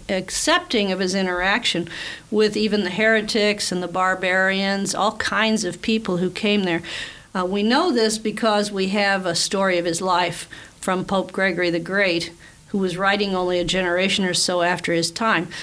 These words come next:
So he even cites some of his sources, and he says, "This person was an eyewitness," or, "This is the son of the person it happened to," or something like that.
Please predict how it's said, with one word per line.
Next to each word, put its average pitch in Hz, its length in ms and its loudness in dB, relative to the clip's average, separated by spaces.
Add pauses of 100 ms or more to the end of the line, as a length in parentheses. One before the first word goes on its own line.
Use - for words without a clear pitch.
So - 220 0
he 262 160 4
even 240 200 2
cites 226 460 2
some 196 160 0
of 175 120 -4
his 175 140 0
sources, 185 600 0
and 180 100 0
he 180 80 -2
says, 175 380 0
"This 180 180 -2
person 180 400 0
was 170 140 0
an 175 100 -2
eyewitness," 170 640 2
or, 175 80 0
"This 170 220 0
is 170 140 -2
the 185 100 -4
son 180 320 0
of 170 80 0
the 165 80 0
person 170 420 0
it 156 120 -2
happened 165 460 -2
to," 160 200 0
or 160 80 -2
something 170 400 -2
like 165 260 -2
that. 151 220 -2